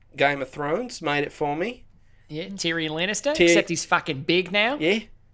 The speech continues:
Speaker 1: giant Tyrion Lannister. Plus, it's made of Groot's arm,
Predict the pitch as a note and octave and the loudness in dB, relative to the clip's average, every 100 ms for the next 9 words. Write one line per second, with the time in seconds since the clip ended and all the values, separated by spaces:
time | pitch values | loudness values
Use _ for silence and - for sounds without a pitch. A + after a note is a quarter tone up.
0 | - C3 C#3+ C#3 D3 - D#3 D3 D3 C#3+ | -12 0 2 2 -2 -4 -2 0 0 -2
1 | C3+ C#3 F3+ F#3+ A3 C4+ - - - - | -4 -4 -4 -4 -6 -6 -10 -20 -20 -20
2 | - D3 E3 - - - - - - - | 0 6 6 6 -6 -12 -20 -20 -10 -4
3 | C#3+ - D#3 D3+ D3 C#3 B2 - D#3 D#3+ | -4 -4 -4 0 0 0 -4 -4 -4 0
4 | D3 D3 G#3+ C#3+ | 0 2 0 -2